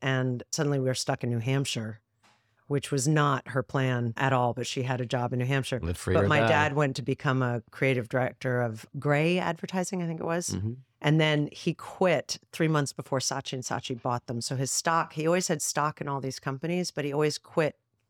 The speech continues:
Speaker 2: Before.
Speaker 1: <laughs> before the big payout.
Speaker 2: <laughs>
Speaker 1: So there was no, and then in eighty-seven, I, I remember being, I was a, a junior in college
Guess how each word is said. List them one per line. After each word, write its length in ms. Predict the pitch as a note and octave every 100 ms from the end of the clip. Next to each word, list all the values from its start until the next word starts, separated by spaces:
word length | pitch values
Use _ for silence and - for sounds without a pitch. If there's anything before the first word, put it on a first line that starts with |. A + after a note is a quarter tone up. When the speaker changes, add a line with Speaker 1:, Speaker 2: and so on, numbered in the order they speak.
| -
Speaker 2:
Before. 400 | D#3+ C#3 C3+ A#2 - G3+
Speaker 1:
<laughs> 120 | -
before 400 | A3+ A#3 - C4
the 80 | A#3+
big 200 | G#3+ A#3
payout. 540 | E3+ A3 G#3+ G#3+ E3+ - - - -
Speaker 2:
<laughs> 220 | B2+ G#3+
Speaker 1:
So 360 | - - G#3 G3+
there 160 | F#3+ F#3
was 240 | F#3+ -
no, 240 | F#3 F3
and 200 | E3+ F3+
then 140 | F#3+ F#3+
in 140 | F#3 -
eighty-seven, 760 | G3 G#3+ G#3 - E3+ D#3+ D#3
I, 80 | C#3 C#3
I 220 | - E3+
remember 240 | F3 F#3
being, 280 | E3 D#3 D3+
I 100 | -
was 180 | D3+ D#3
a, 100 | D3+ -
a 80 | C#3+
junior 460 | C3 D3+ D#3+ D#3+
in 100 | C3
college 760 | B2 D3 C#3 C#3 B2+ A#2+ - -